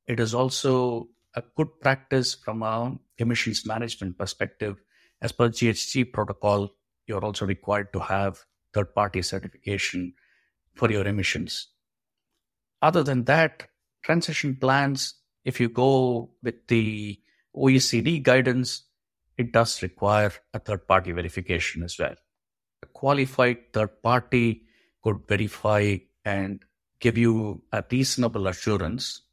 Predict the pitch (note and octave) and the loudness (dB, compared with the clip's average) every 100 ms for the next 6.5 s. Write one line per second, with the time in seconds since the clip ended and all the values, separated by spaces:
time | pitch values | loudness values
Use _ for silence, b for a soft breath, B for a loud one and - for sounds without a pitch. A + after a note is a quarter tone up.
0 | A2 G2+ F#2+ E2 G#2 E2+ F2 - _ - | -2 0 0 0 0 2 -2 -6 _ -12
1 | G2+ G#2+ A2+ A2+ G2 F#2 F2+ A2+ A2+ F2 | -4 -2 -2 -4 -4 -4 0 0 2 0
2 | - - _ _ _ _ _ - G#2+ - | -6 -10 _ _ _ _ _ -4 -2 -2
3 | G#2 G#2 G#2 - _ _ _ A#2 A2+ - | -2 -2 -6 -14 _ _ _ -8 -6 -4
4 | A2 A#2 A#2 G2+ G2 G#2+ G#2 G2+ G2 G2 | -4 -2 -4 -4 -4 -2 0 0 -2 -6
5 | _ _ _ _ A#2 G2+ G2 - G2+ - | _ _ _ _ -2 0 -2 -6 -8 -4
6 | F#2+ - B2+ B2 - | -2 4 4 4 -2